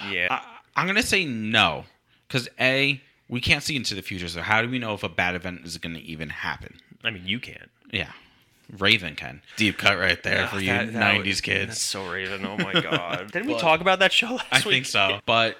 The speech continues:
Speaker 2: should we, uh, it depends on what you mean by a bad event,
Speaker 1: Mm-hmm.
Speaker 2: too. You know, if we're talking, like, a mass murder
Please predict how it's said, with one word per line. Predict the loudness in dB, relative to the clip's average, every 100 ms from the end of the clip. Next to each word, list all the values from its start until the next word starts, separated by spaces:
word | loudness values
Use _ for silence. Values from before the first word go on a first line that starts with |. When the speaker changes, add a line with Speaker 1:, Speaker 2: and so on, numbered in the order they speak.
| -10
Speaker 2:
should | -6 -2 0 0
we, | -2 -8 -10 _ _ _ _ _ _ _ _
uh, | -6 -4 -6 -6 -6 -10 -12 -16 -18 -20 -20 _ -2 0
it | 2
depends | 0 -2 0 0 0
on | -2
what | -4 -4
you |
mean | -6 -4
by | -2 -2
a | -2
bad | -6 -6 -4 -4 -8
event, | -12 -16 -18 -8
Speaker 1:
Mm-hmm. | -8 -4
Speaker 2:
too. | -2 -2 -4 -12 -20 -20 -20 _
You | -2
know, | 2 2
if | 2
we're | 0
talking, | 2 4 4 2
like, | 0 0 0 -10 _
a | -2
mass | 0 0 0 -2 -4
murder | -6 -4 0 2 2 0 -4